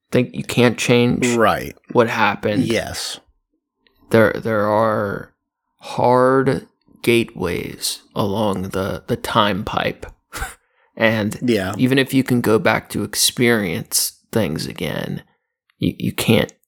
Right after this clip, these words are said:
Speaker 1: necessarily change them after too long has passed. Like, someone dies, uh, of an overdose, right? Depending on the, the situation, you have a certain amount of time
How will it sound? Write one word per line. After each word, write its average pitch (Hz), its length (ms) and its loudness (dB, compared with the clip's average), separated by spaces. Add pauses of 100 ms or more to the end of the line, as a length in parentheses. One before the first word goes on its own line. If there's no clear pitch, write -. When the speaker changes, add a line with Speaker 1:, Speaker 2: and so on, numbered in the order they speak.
(400)
Speaker 1:
necessarily 85 1160 2
change - 460 0
them - 200 -2
after - 540 -4 (340)
too 120 220 6
long 87 240 2
has - 100 -2
passed. - 400 -2
Like, 110 180 -2
someone 117 340 2 (600)
dies, 101 540 2
uh, - 440 -6 (1040)
of - 120 -4
an 98 100 0
overdose, 87 600 -2
right? 80 340 0 (680)
Depending 135 300 2
on 123 180 2
the, 90 240 -4
the - 100 -4
situation, - 800 0
you 139 220 0
have 135 400 2
a - 80 -6
certain 101 300 2
amount 85 260 0
of - 80 -10
time - 460 -6